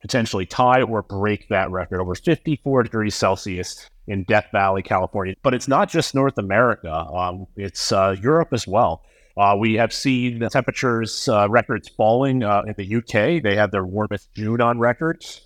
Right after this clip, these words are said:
Uh, as we look ahead to the upcoming week, we see Rome, Italy, uh, expecting temperatures, um, u-, upwards of forty-two degrees Celsius.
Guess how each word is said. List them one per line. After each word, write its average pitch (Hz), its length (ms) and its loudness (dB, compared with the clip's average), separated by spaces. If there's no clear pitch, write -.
Uh, 107 140 4
as 113 180 2
we 123 60 -2
look 123 160 0
ahead 123 300 0
to 131 100 -2
the 110 180 0
upcoming 117 500 0
week, 123 260 2
we 113 100 2
see 110 320 0
Rome, 113 400 2
Italy, 160 560 0
uh, 101 460 4
expecting 113 600 -2
temperatures, - 680 -4
um, 107 500 2
u-, 135 140 -4
upwards 139 500 0
of 107 160 -6
forty-two 123 400 0
degrees 151 340 -4
Celsius. 185 520 -4